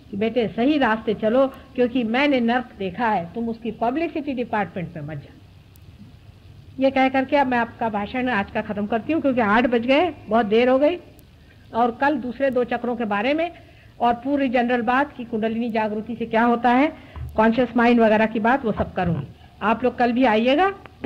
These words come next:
और सारा lecture जो है उसको note कर लें, समझ लें, उस पे विचार करें और पार हों। और जागृति वगैरह का कार्य मैं सवेरे करती हूँ, जागृति meditation के लिए सवेरे आई,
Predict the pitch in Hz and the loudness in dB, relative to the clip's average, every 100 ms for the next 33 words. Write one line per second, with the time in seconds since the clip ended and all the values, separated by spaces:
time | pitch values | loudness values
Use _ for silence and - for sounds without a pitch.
0 | - - - - - - - - - - | -6 -6 -8 -14 -10 -6 -6 -6 -10 -12
1 | - 208 220 220 240 233 254 233 226 269 | -12 -2 -2 -2 -2 0 0 -2 -4 -4
2 | 269 277 262 254 202 202 240 - 247 269 | -2 -2 -2 -6 -6 -4 -6 -6 -6 -4
3 | 285 285 196 226 233 254 277 294 - - | -6 -6 -6 -4 -2 -2 -2 -4 -12 -20
4 | - - 226 214 220 247 247 262 277 302 | -16 -8 -6 -4 -4 -2 -2 -2 -2 -4
5 | - - - 226 226 - 226 220 185 139 | -12 -20 -12 -6 -4 0 2 2 0 -6
6 | - - - - - - 240 214 226 240 | -12 -20 -20 -20 -4 2 2 4 2 4
7 | 320 330 269 240 240 226 226 233 240 262 | 2 4 4 4 2 2 0 2 2 2
8 | 247 226 196 233 254 254 - 285 320 349 | 0 -2 0 0 0 -2 -2 -2 -2 -4
9 | 330 233 214 247 247 294 302 254 214 226 | -6 0 0 0 -2 -2 -2 -2 -4 -4
10 | 247 262 262 262 269 285 196 226 196 135 | -4 -2 -4 -4 -4 -2 -2 -2 -2 -4